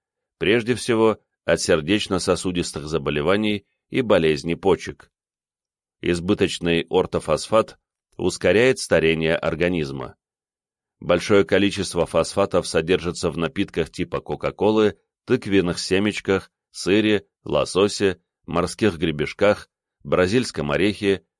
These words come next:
мясе, молоке, сое и чечевице. Соответственно, слушателю, злоупотребляющему этими продуктами,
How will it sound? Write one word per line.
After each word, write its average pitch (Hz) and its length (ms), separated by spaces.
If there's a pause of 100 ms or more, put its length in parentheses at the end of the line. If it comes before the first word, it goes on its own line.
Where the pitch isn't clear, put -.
(140)
мясе, 101 720
молоке, 78 760 (140)
сое 101 560
и 85 220
чечевице. 78 800 (640)
Соответственно, 95 840
слушателю, 87 640
злоупотребляющему 82 1200
этими 78 320
продуктами, 95 840